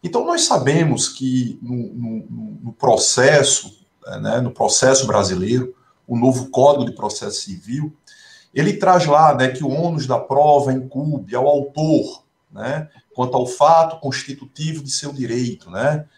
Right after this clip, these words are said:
O, o ônus da prova incumbe ao réu, né, quanto à existência, né, de fato impeditivo, modificativo ou extintivo do direito do autor, né? Então, isso é algo que a gente aprende quando entramos,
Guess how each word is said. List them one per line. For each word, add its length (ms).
O, 440
o 140
ônus 300
da 120
prova 360
incumbe 460
ao 100
réu, 580
né, 360
quanto 480
à 80
existência, 880
né, 120
de 120
fato 400
impeditivo, 840
modificativo 1120
ou 140
extintivo 680
do 120
direito 340
do 100
autor, 640
né? 140
Então, 320
isso 240
é 20
algo 300
que 100
a 60
gente 240
aprende 480
quando 340
entramos, 800